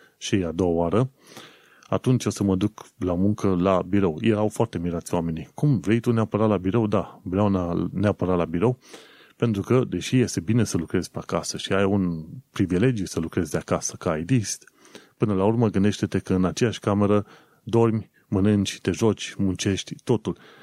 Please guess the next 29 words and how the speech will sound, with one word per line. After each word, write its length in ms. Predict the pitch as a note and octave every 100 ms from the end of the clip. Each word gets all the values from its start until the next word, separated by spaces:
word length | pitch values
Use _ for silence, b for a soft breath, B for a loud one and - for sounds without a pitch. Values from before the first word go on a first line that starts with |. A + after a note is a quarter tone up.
| B
Și, 240 | - G#2 -
efectiv, 500 | A#2 B2 - A2 -
tu 140 | G#2
n-ai 220 | A2 B2
o 260 | A2+ G#2+ G2+
schimbare 440 | - G2 F#2 F2+
de 100 | F2
context." 640 | F2 F#2 - E2 - - - b b b b b b b b _ _ _
Când 300 | - A#2+ A2
te 120 | A2+
pui 280 | G2+ - G#2+
să 140 | - G2
mănânci, 460 | F#2+ G2 F2+ -
când 180 | G#2+ G#2+
te 80 | G2+
duci 180 | G#2 F#2
la 80 |
W 120 | F2+ F2+
C, 380 | - E2+ D2
când 220 | - A2 G#2+
te 80 |
pui 180 | G#2+ A2
seara 300 | - G#2+ F#2+
la 140 | F2+ E2+
somn, 280 | A#2 A#2 b b b b
ai 380 | F#2+ A#2 A2+ _
munca 500 | A2+ A2+ G#2 F#2 -
în 120 | G#2
cap. 380 | F2+ F#2+ - -